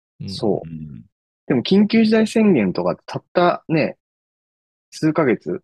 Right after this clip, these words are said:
Speaker 2: 最初の本当に緊急事態宣言なんかで言うと。で、結局、あの、いかにその人の日常的な、やっぱりこう、お金を使っ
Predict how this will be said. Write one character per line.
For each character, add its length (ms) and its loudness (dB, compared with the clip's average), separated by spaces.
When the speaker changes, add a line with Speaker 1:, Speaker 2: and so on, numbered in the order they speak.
Speaker 2:
最 180 -4
初 140 -4
の 80 -4
本 180 -6
当 140 -4
に 180 -6
緊 120 -4
急 140 -8
事 60 -10
態 120 -2
宣 200 -8
言 140 -12
な 100 -14
ん 40 -20
か 120 -12
で 60 -14
言 100 -14
う 80 -20
と。 260 -10
で、 160 0
結 160 -10
局、 640 0
あ 140 -4
の、 540 -4
い 60 -4
か 120 -2
に 100 2
そ 120 -2
の 120 -2
人 180 -2
の 120 0
日 300 0
常 180 0
的 260 -6
な、 320 -4
や 80 -4
っ 20 -8
ぱ 140 -2
り 80 -2
こ 280 -8
う、 40 -8
お 20 -10
金 220 0
を 120 0
使 220 -4
っ 80 -2